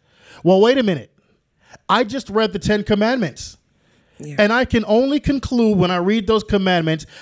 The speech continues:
Speaker 1: I am guilty. And he said here, he will not leave the guilty unpunished.
Speaker 2: Hmm.
Speaker 1: So when we, uh, when we, when we consider our own sinfulness, we have to ask, "Well, how does God feel about my breaking his law?"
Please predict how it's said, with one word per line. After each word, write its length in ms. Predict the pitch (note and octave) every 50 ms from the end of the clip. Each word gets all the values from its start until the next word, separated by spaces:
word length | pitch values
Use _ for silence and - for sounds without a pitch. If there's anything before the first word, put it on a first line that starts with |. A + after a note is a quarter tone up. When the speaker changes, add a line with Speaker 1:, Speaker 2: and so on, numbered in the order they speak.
| - - -
Speaker 1:
I 360 | F3 F3 F#3+ G3 G3 G3+ G3 G3+ _ -
am 400 | G3+ G3 F#3+ F#3+ F#3+ F3+ D3 B2
guilty. 480 | - F3 G3+ G3+ G3 - - D#3 A#2+ - - - - -
And 200 | - F#3 F3+ F3
he 160 | F3+ G#3+ A3+
said 320 | G#3 - - G#3+ G#3+ G#3+ F#3+
here, 340 | D#3+ F#3+ F3+ F3 F3 E3 - - - -
he 240 | - - G#3+ A3 G#3+
will 240 | F#3+ G3 G3+ G3+ F#3+
not 360 | F#3 F#3 F#3 G3+ G#3+ F#3 F3
leave 420 | F3+ F3+ F#3+ F#3+ G3+ G3+ G3+ E3
the 80 | F#3+ F#3
guilty 680 | D#3 C3 A#2 D3 F3+ F#3 F#3 F3+ - - F#3 F#3 - -
unpunished. 960 | E3 E3+ E3+ F3 F3 D#3+ - - - E3+ D#3+ D3+ C#3 C3 - - - - - _ _ _ _ _ -
Speaker 2:
Hmm. 120 | - D2 - _ _ _ _ _ _ _ _ _ _ _ _ _ _
Speaker 1:
So 240 | - - - G#3 F#3+
when 160 | F#3 F#3+ F#3
we, 180 | F#3 F#3+ E3+ -
uh, 180 | F#3+ F#3+ F3 - - - -
when 140 | E3+ F3+
we, 80 | F3+ F3+
when 200 | D3 D3+ E3+ F3+
we 80 | F#3 F#3
consider 420 | - F#3 E3+ - - C#4 C#4 A3
our 240 | G3 G3+ G3 F#3+ F#3
own 140 | F3+ F3+ E3
sinfulness, 560 | - - B3+ C#4+ - - G#3+ F3+ E3 D3 -
we 80 | F3+
have 120 | F#3+ G3 -
to 60 | F3
ask, 240 | D3+ D3 C3+ - -
"Well, 220 | E3+ D#3 C#3 - - - - -
how 300 | - E3 G#3 B3 D4+ F4
does 200 | D#4+ D4 A#3 E3
God 520 | C#3+ C#3 C3+ - A#3 C4+ D4+ D#4+ F4 F4+ -
feel 560 | - - G#3 F3+ D#3 D3 C#3 C#3 C3 - - -
about 400 | G3 D3+ E3 F3+ E3 D#3+ D3 E3
my 160 | D#3+ D#3 D3+
breaking 360 | C3 D#3+ D#3 D3+ D3 - D3
his 160 | C#3+ C3+ A#2+
law?" 320 | C3+ C3+ A#2+ G#2+ F#2 -